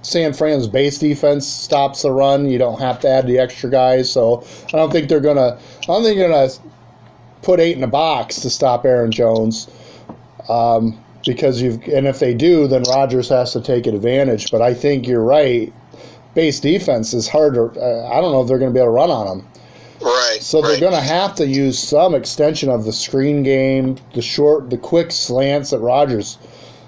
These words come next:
Speaker 1: gets the ball out quick. They're gonna have to just take the yards they're given and try
Speaker 2: Yeah.
Speaker 1: to soften up that pass rush a little bit. They're
Speaker 2: They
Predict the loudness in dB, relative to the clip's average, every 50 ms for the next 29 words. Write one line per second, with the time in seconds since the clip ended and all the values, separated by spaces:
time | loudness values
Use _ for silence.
0 | -20 -6 -2 -2 -2 -2 -2 -4 -2 2 2 4 4 6 6 4 4 2 0 -4
1 | -8 -12 -12 -12 -12 -8 -4 0 2 2 2 0 -2 -6 -10 -12 -14 -18 -20 -20
2 | -20 -20 -20 -20 -20 -20 -18 -6 -2 0 0 2 2 2 2 2 0 -2 -2 -2
3 | -2 -2 -2 -4 -2 0 0 0 0 -2 -6 -16 -20 -20 -20 -20 -20 -20 -20 -20
4 | -20 -20 -20 -20 -20 -20 -20 -20 -20 -20 -20 -20 -20 -20 -20 -20 -16 -14 -6 -2
5 | 0 2 2 2 0 -2 -6 -10 -12 -12 -14 -20 -20 -20 -20 -20 -20 -20 -20 -20
6 | -20 -20 -20 -20 -20 -20 -20 -20 -20 -20 -20 -20 -20 -20 -20 -14 -6 -4 0 2
7 | 2 4 4 2 2 0 0 0 0 0 0 0 2 2 2 2 0 -2 -4 -6
8 | -12 -18 -20 -20 -20 -20 -20 -20 -20 -20 -20 -20 -20 -20 -20 -20 -20 -18 -12 -6
9 | -4 -2 -2 -2 -2 -2 0 0 0 -2 -2 -4 -2 0 0 2 2 0 0 0
10 | 0 0 2 0 0 0 0 0 2 2 2 0 -2 -2 -2 0 0 0 -2 0
11 | 0 0 0 0 -2 -2 -2 0 0 0 0 0 0 2 2 0 0 -2 -6 -12
12 | -20 -20 -20 -20 -20 -20 -20 -20 -20 -20 -20 -20 -20 -20 -20 -20 -20 -20 -18 -10
13 | -4 -2 -2 -2 -2 -2